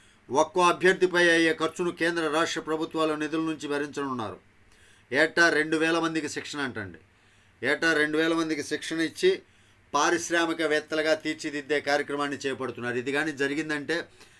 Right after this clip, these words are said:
చాలా మటుకు, ఆ, మంచే జరుగుతుంది. గనుల శాఖ పూర్వ ఎండీ వెంకటరెడ్డిపై విచారణకు అనుమతి. ప్రాథమిక దర్యాప్తు చేస్తున్న ఏసీబీ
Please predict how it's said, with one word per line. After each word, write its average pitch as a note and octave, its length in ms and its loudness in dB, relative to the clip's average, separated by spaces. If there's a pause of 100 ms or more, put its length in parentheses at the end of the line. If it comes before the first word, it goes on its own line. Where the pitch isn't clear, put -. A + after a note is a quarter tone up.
(340)
చాలా E3 240 4
మటుకు, E3 500 0 (220)
ఆ, B2+ 300 -2
మంచే D3 360 -2
జరుగుతుంది. A2+ 580 -2 (4000)
గనుల G3+ 280 6
శాఖ F#3+ 340 4
పూర్వ F#3 480 4
ఎండీ E3+ 560 4
వెంకటరెడ్డిపై E3 880 2
విచారణకు D#3 600 0
అనుమతి. D3 440 -2 (920)
ప్రాథమిక E3 440 2
దర్యాప్తు E3 460 2
చేస్తున్న D#3 680 0 (160)
ఏసీబీ E3+ 640 4